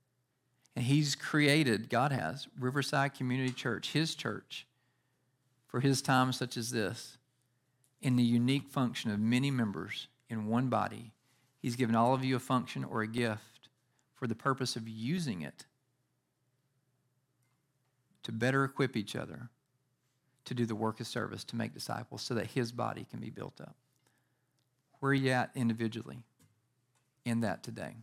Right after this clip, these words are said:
That's what I'll leave you with. Let me pray for you today. Lord, you know my, my love for this, um,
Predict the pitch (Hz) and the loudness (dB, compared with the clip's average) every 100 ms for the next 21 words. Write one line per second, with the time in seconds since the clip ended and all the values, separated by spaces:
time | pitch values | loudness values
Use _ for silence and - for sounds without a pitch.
0 | - 131 - 123 113 104 101 87 87 135 | -14 -14 -10 -6 -4 -4 -6 -8 -6 -2
1 | 156 143 139 120 - 80 90 - _ _ | -2 0 2 0 -2 -10 -10 -16 _ _
2 | 65 - 120 _ _ _ _ _ _ _ | -12 -12 -16 _ _ _ _ _ _ _
3 | - _ - _ _ _ _ - - _ | -20 _ -20 _ _ _ _ -20 -20 _
4 | _ 196 175 185 180 170 151 143 - 185 | _ 6 8 8 10 12 10 8 2 6
5 | 160 156 156 151 151 143 139 - - - | 8 10 10 8 4 6 6 4 -2 2
6 | 151 131 127 127 | 4 6 4 4